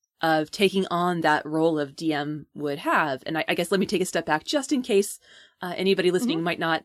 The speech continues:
Speaker 1: be into the, the T T R P G lingo. Uh, D M is basically the person who is, uh, narrating the story and guiding the actions of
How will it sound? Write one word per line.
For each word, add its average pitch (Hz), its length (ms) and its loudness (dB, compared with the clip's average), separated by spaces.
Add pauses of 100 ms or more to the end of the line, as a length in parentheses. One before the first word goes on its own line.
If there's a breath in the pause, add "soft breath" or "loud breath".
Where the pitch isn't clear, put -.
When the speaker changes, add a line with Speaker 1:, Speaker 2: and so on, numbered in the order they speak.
Speaker 1:
be 170 360 -6
into 170 400 -4
the, 156 340 -2 (220)
the 175 80 -8
T 202 180 -4
T 196 240 -6
R 175 140 -6
P 180 200 -8
G 160 200 -4
lingo. 160 480 -6 (320 loud breath)
Uh, 165 240 0
D 226 260 0
M 214 140 4
is 185 100 0
basically 175 480 -2
the 165 100 -2
person 170 340 -4
who 165 300 -2
is, 147 540 0
uh, 147 160 -12
narrating 175 480 4
the 165 80 -2
story 156 560 -4
and 151 300 -8
guiding 156 540 -2
the 160 200 -6
actions 302 560 -8
of 262 160 -10